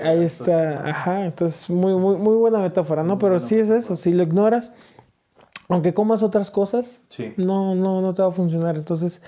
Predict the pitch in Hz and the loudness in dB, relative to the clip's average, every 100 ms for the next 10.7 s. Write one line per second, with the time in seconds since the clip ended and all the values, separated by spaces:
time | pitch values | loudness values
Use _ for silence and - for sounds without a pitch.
0 | - - - - 180 190 208 226 220 196 | -20 -20 -12 0 2 4 2 0 -2 -4
1 | 185 - 175 180 180 175 175 - 190 180 | -4 -2 0 0 -2 -4 -6 -4 0 0
2 | 185 226 226 - - - - - - - | 0 0 -4 -20 -20 -20 -18 -18 -20 -12
3 | - - 180 170 180 - 170 170 - 185 | -12 -4 -2 0 -2 -2 -2 -2 -2 -2
4 | 180 175 165 185 160 156 170 175 175 180 | 2 0 0 0 2 2 2 2 2 2
5 | 180 165 160 - - 196 180 170 156 147 | 2 0 -2 -6 -2 2 2 2 2 0
6 | 135 - - _ - 202 196 196 190 196 | -4 -12 -20 _ -4 0 2 4 2 0
7 | 180 - 202 214 226 262 175 143 139 151 | -4 -2 2 2 2 0 0 -4 -2 0
8 | 160 123 127 135 127 147 147 151 151 - | 0 0 -2 -2 -2 0 2 0 -2 -6
9 | 151 151 147 143 139 135 131 113 - 175 | 0 4 4 4 2 0 0 -4 0 0
10 | 175 170 202 175 165 160 | 2 2 2 0 -2 -4